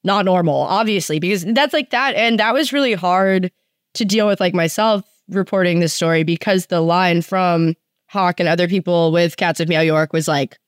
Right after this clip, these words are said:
you know, they were very much like, "Everyone does this, everyone makes mistakes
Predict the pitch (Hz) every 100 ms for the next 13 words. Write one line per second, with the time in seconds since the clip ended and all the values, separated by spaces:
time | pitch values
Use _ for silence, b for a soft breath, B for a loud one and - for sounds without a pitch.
0 | _ _ _ _ 226 214 170 180 175 170
1 | 170 165 - 160 - 180 185 175 160 160
2 | 151 156 151 151 160 165 170 160 151 165
3 | - 156 151 - -